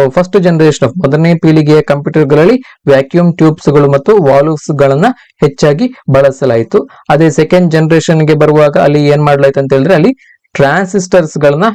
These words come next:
ಬಳಕೆ ಮಾಡ್ಲಾಯ್ತು. ಸೆಕೆಂಡ್ ಜನರೇಷನ್ ಕಂಪ್ಯೂಟರ್‌ಗಳ ಮೇನ್ characteristics, the use of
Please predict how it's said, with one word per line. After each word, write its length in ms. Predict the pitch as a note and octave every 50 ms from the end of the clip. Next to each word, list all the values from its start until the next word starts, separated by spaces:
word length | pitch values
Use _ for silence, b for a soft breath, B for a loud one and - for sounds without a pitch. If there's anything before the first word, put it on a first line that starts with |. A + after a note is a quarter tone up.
| - D3+
ಬಳಕೆ 300 | C3+ C3 C3 B2+ - G3+
ಮಾಡ್ಲಾಯ್ತು. 560 | G3+ F#3 D#3 C#3 B2+ A#2+ A2+ A2 - - - - _ _ _
ಸೆಕೆಂಡ್ 300 | - C3+ C3+ - D#3+ D3+
ಜನರೇಷನ್ 420 | C#3 D3 C#3+ C#3+ C#3+ - C#3+ C#3+ C#3
ಕಂಪ್ಯೂಟರ್‌ಗಳ 600 | - C#3+ C#3+ C#3+ D3 C#3+ C#3+ C3+ C#3 C3+ D#3 F3+ A#3 G#3+ F#3+ C#3 C3
ಮೇನ್ 340 | C3 C#3 D#3 E3 F3+ G3+ G#3 B B B B B - D#3
characteristics, 1040 | C#3+ D3 D3 C#3+ - D3+ C#3 C#3+ C#3 C3+ - A#3 A#3 - - _ _ _ _ C#3+
the 140 | C3 C3+ C#3+ D#3
use 140 | D#3+ D3 D3+
of 120 | G3+ B3